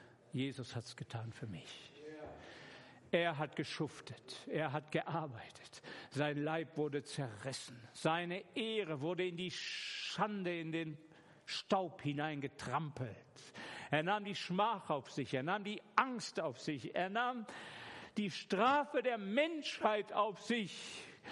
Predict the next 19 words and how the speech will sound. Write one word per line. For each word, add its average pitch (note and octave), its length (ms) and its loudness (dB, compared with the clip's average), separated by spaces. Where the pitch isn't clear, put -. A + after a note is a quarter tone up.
Kannst E4 640 4
du E4 260 4
es - 160 -4
ermessen, D#4 1040 4
wie D#4+ 140 6
er E4+ 120 10
gearbeitet E4+ 760 8
hat? A3 420 2
Das C#4+ 260 10
Leiden E4 640 6
des E4 240 4
Messias D#4+ 1300 4
ist D4 300 2
so F4 80 8
wichtig F#4 680 6
wie D#4 120 4
sein D#4+ 240 8
ganzes D#4+ 420 6
Leben. D4+ 580 4